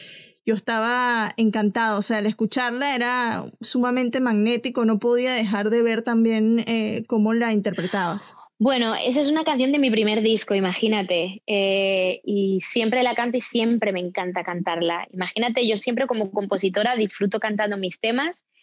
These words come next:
Speaker 2: Te puedo decir que Dos Gardenias la disfruto tanto como una canción mía porque las palabras de esa mujer, como están escritas y de la manera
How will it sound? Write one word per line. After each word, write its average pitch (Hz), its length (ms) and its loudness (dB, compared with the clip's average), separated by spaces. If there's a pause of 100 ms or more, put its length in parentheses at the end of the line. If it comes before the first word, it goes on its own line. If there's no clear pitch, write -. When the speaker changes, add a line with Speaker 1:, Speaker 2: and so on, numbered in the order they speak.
(460)
Speaker 2:
Te 214 80 -2
puedo 220 240 0
decir 262 220 0
que 285 160 2
Dos 233 180 2
Gardenias 240 760 0 (120)
la 214 300 0
disfruto 214 460 -2
tanto 247 420 -2
como 208 340 -2
una 220 200 -2
canción 220 360 -4
mía 226 240 0
porque 202 280 -2
las 190 180 -2
palabras 208 540 0
de 220 180 0
esa 220 200 -4
mujer, 214 480 -2
como 202 200 -6
están 202 260 -4
escritas 214 680 0
y 202 60 2
de 190 100 0
la 190 100 -2
manera 185 500 -2